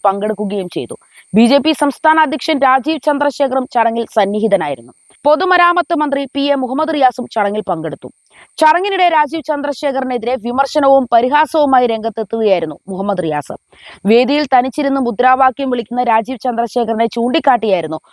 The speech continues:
മുഹമ്മദ് റിയാസിന്റെ പരിഹാസം. ധനകാര്യമന്ത്രി ഉൾപ്പെടെ സംസ്ഥാന മന്ത്രിസഭയിലെ മറ്റു മന്ത്രിമാർ സഭയിലിരിക്കുകയാണ്. അപ്പോൾ ഒരു രാഷ്ട്രീയ പാർട്ടിയുടെ സംസ്ഥാന അധ്യക്ഷൻ മാത്രമായ ഒരാൾ ചടങ്ങിന് മണിക്കൂറുകൾക്ക് മുമ്പ് തന്നെ സ്റ്റേജിൽ വന്നിരുന്ന്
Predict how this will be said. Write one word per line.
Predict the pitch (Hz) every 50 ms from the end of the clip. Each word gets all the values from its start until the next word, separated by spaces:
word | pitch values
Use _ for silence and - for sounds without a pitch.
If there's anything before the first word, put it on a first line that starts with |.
| - - - -
മുഹമ്മദ് | 240 233 285 285 294 285 254
റിയാസിന്റെ | 233 220 208 202 208 202 202 202 -
പരിഹാസം. | 156 139 165 170 170 165 - - 98 - _ _ _ _ _ - 196 - -
ധനകാര്യമന്ത്രി | 247 262 285 294 320 339 359 392 359 359 339 277 330 339 320
ഉൾപ്പെടെ | 294 294 277 - 302 277 269 302 302 -
സംസ്ഥാന | 277 269 262 - - - 285 294 311 339 320 294
മന്ത്രിസഭയിലെ | 285 254 277 294 - 302 269 262 277 269 269 277 269 262
മറ്റു | 247 247 - 285 269
മന്ത്രിമാർ | 254 247 233 254 247 247 247 247 -
സഭയിലിരിക്കുകയാണ്. | 233 202 202 240 254 262 240 220 196 165 202 196 180 180 160 147 139 - _ _ - - - -
അപ്പോൾ | 254 254 - 339 339 330
ഒരു | 330 320 320 311
രാഷ്ട്രീയ | - 427 - - - 349 339 339 339 -
പാർട്ടിയുടെ | 311 294 294 269 - 302 285 277 285 285 -
സംസ്ഥാന | 269 262 247 - - 302 294 311 311 294
അധ്യക്ഷൻ | 254 220 262 - - 285 269 269 247
മാത്രമായ | 240 247 - 269 262 254 247 233 247 262 - 247
ഒരാൾ | 233 226 220 196 156 - - -
ചടങ്ങിന് | 240 226 226 247 262 269 277 269 - 226
മണിക്കൂറുകൾക്ക് | 220 226 240 - - 294 311 330 302 320 285 - 320 285
മുമ്പ് | 285 254 269 254 269
തന്നെ | 262 254 254 -
സ്റ്റേജിൽ | - 240 220 233 226 254 269 269 254
വന്നിരുന്ന് | 240 233 220 202 190 180 156